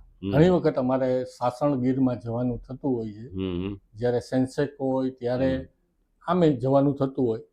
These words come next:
Speaker 2: એમાં મને વાઇલ્ડલાઇફની ફોટોગ્રાફી કરવાનો સુંદર મોકો મળ્યો છે.
Speaker 1: હમ, હમ.
Speaker 2: અને એમાં અલભ્ય
Speaker 1: હમ, હમ.
Speaker 2: મળ્યું છે. એમાં એક વખત
Speaker 1: હમ.
Speaker 2: સેન્સેક હતી,
Speaker 1: હમ.
Speaker 2: ત્યારે અમારી સાથે ફોરેસ્ટના ઓફિસરોય હતા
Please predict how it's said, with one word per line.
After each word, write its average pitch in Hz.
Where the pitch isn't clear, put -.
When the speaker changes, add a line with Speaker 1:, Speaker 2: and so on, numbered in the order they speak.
Speaker 2:
એમાં 170
મને 151
વાઇલ્ડલાઇફની 151
ફોટોગ્રાફી 147
કરવાનો 135
સુંદર 214
મોકો 127
મળ્યો 120
છે. 117
Speaker 1:
હમ, 95
હમ. 90
Speaker 2:
અને 143
એમાં 147
અલભ્ય 139
Speaker 1:
હમ, 101
હમ. 101
Speaker 2:
મળ્યું 123
છે. 113
એમાં 202
એક 196
વખત 156
Speaker 1:
હમ. 107
Speaker 2:
સેન્સેક 156
હતી, 127
Speaker 1:
હમ. 98
Speaker 2:
ત્યારે 135
અમારી 135
સાથે 135
ફોરેસ્ટના 131
ઓફિસરોય 127
હતા 117